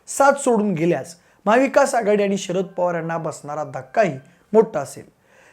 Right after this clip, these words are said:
त्यामुळेच जयंत पाटील यांना महायुतीत आणण्याच्या हालचाली जोरदारपणे सुरू आहे असं म्हणावं लागेल. पण आता राजकीय वर्तुळात उठत असलेल्या वावड्या खऱ्या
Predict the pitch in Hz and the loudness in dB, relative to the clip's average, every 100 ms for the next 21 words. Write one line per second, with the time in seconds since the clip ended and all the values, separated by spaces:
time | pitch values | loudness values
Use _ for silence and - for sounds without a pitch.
0 | - 277 294 285 294 - _ - 254 277 | 4 6 6 4 2 -6 _ 0 2 4
1 | 254 226 220 226 214 214 190 151 196 214 | 2 2 -2 -2 0 0 -4 -2 0 0
2 | 214 - 170 165 160 175 143 139 135 156 | -4 -6 -8 -6 -6 -6 -8 -10 -10 -6
3 | 170 139 202 214 170 175 175 139 156 - | -6 2 2 2 0 -4 -4 -10 -10 -2
4 | 175 127 - _ _ _ 202 202 233 185 | -2 -2 -10 _ _ _ -4 2 2 2
5 | 156 139 120 - _ _ _ - 294 311 | -2 -6 -10 -20 _ _ _ 2 4 8
6 | 302 269 - 285 269 233 - 233 233 233 | 6 6 -2 -4 0 0 2 4 4 2
7 | 190 196 180 - 185 185 170 147 160 170 | -6 -6 -6 -6 -2 -2 0 -2 -2 -4
8 | 170 - 151 160 | -6 -10 -8 -8